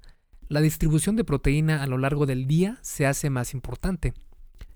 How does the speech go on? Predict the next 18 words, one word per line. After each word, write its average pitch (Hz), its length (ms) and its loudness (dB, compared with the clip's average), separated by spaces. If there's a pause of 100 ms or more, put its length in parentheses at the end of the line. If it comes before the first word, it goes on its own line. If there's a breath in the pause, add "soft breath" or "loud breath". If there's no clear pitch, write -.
(180)
El 135 100 0
estudio 202 460 4
al 156 100 0
que - 80 -2
hago 156 140 4
referencia 151 600 2
mostró 147 440 2
mejores 151 360 4
resultados 151 720 0
en 143 60 -2
los 123 100 -2
participantes 151 760 -2
que - 80 -2
entrenaron 135 540 0 (240 soft breath)
sin 202 300 2
estar 151 240 2
en 135 100 2
ayuno 151 380 2